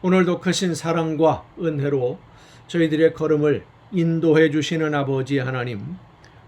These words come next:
유혹과 시험이 가득한 세상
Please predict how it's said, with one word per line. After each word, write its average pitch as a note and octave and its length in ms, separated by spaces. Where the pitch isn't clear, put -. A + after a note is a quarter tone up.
유혹과 D#3+ 680
시험이 F3+ 560
가득한 D#3 580
세상 C3+ 680